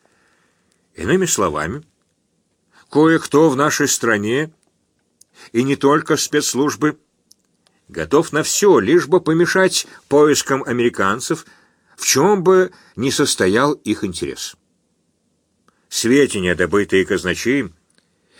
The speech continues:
и попытки Смита вновь их получить, стоили жизни казначею и переводчику, а президент компании и его жена пропали без вести. Да, сэр,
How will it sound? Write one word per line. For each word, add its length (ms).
и 120
попытки 480
Смита 640
вновь 540
их 240
получить, 560
стоили 480
жизни 440
казначею 800
и 300
переводчику, 840
а 220
президент 580
компании 680
и 160
его 220
жена 360
пропали 460
без 280
вести. 300
Да, 300
сэр, 340